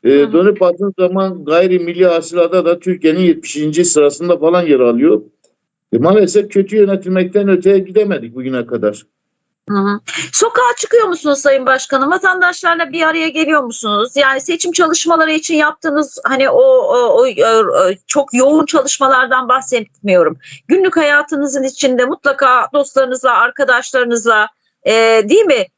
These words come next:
Speaker 2: E, bir araya geliyorsunuz, konuşuyorsunuz ya. O sırada vatandaşlar size en çok hangi konulardan şikayet ediyorlar?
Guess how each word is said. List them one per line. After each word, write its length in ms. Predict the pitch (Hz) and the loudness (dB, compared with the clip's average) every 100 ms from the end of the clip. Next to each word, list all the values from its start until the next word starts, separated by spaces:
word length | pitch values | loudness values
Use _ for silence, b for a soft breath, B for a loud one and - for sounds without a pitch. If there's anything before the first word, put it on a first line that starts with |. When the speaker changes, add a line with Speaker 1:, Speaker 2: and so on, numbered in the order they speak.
| _ - | _ -2
Speaker 2:
E, 340 | 214 214 208 | 2 2 2
bir 120 | 294 330 | 2 2
araya 280 | 294 277 | 0 0
geliyorsunuz, 600 | 262 269 262 262 247 240 | 0 -2 0 -2 -2 -10
konuşuyorsunuz 840 | - 262 247 - 262 - 277 262 196 | -2 -2 -2 0 0 0 -2 0 0
ya. 220 | 160 147 B B | 0 -2 B B
O 100 | - | -2
sırada 420 | 466 - 392 247 247 | 0 0 0 0 -2
vatandaşlar 680 | 440 466 440 392 - 339 | -2 0 0 -2 -2 -4
size 260 | 330 349 320 | -4 -6 -2
en 160 | 392 415 | -2 0
çok 240 | 392 392 | 0 0
hangi 260 | 440 339 330 | 0 -2 -4
konulardan 560 | 240 208 202 190 190 | -4 0 0 2 0
şikayet 480 | 190 - 208 180 180 | -2 -4 -2 -2 -6
ediyorlar? 680 | 202 185 165 165 156 311 | -12 -6 0 2 0 -4